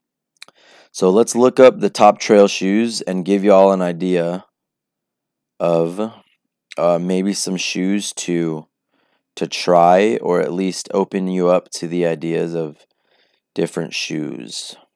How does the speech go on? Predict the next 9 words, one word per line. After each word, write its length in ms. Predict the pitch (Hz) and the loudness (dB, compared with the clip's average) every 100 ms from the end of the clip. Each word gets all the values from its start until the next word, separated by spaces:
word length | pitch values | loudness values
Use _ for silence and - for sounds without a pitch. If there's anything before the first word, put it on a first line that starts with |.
| _ _ _ - | _ _ _ -2
All 60 | 98 | 4
right. 200 | 95 - _ _ _ _ _ _ _ _ _ _ _ | 6 4 _ _ _ _ _ _ _ _ _ _ _
So 200 | - 101 | 0 4
this 220 | 127 135 | 6 4
is 520 | - 127 123 123 101 - - | 2 4 6 4 0 -8 4
R 260 | 104 110 | 8 8
E 140 | 110 107 | 8 6
I, 300 | 90 80 73 | 6 4 -2
okay? 380 | 78 98 110 | -4 -2 -2